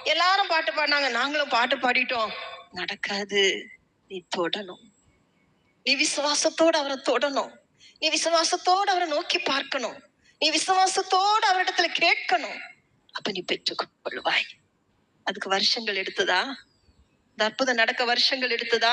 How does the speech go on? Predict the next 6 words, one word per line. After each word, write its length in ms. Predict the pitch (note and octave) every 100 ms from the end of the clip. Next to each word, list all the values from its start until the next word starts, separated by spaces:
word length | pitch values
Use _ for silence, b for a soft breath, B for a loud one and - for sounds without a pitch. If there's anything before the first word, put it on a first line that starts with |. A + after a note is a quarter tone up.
| C#4
மாதங்கள் 580 | B3 B3+ C#4+ D4 C#4 B3+
எடுத்ததா? 440 | C4 C4+ C4 D4+
நாட்கள் 480 | C#4+ C#4 D#4 E4 D#4+
ஆகினவா? 540 | D4 D4+ D4 B3+ G#3+ F#3 - - - _ -
ஒன்றும் 440 | C4 E4 G#4+ G#4+
கிடையாது. 600 | F#4+ D4+ C4+ G3+ F#3+ F#3+